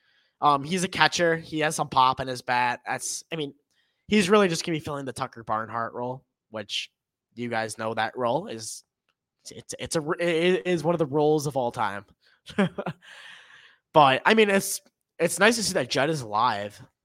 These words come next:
but it's just, this offseason has just been, it's been rough. I mean, the expectation was so big.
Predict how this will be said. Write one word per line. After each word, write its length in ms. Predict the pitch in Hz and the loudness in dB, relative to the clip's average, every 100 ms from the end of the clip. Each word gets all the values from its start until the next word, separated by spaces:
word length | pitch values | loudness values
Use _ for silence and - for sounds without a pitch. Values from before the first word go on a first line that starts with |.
| _ _ _ _ | _ _ _ _
but 320 | - 110 104 - - | -4 -4 -4 -10 -12
it's 240 | 131 123 | -8 -6
just, 240 | 113 - | -8 -8
this 220 | 147 147 - | -6 -4 -2
offseason 580 | 120 110 - 107 101 98 | -2 0 -2 -8 -12 -16
has 100 | 104 | -14
just 260 | 107 - | -12 -10
been, 260 | 104 95 95 _ _ _ _ _ _ _ _ _ - | -12 -14 -16 _ _ _ _ _ _ _ _ _ 2
it's 240 | 196 - | 2 2
been 160 | 123 110 | -6 -6
rough. 340 | 98 101 - - | -6 -8 -10 -4
I 140 | 151 | 0
mean, 160 | 165 160 | 0 0
the 80 | 156 | 0
expectation 680 | 160 - 160 131 120 117 | 0 -4 -6 -6 -6 -6
was 140 | 110 - | -6 -4
so 240 | 139 120 | -2 -2
big. 400 | 117 113 113 110 | -2 -4 -6 -10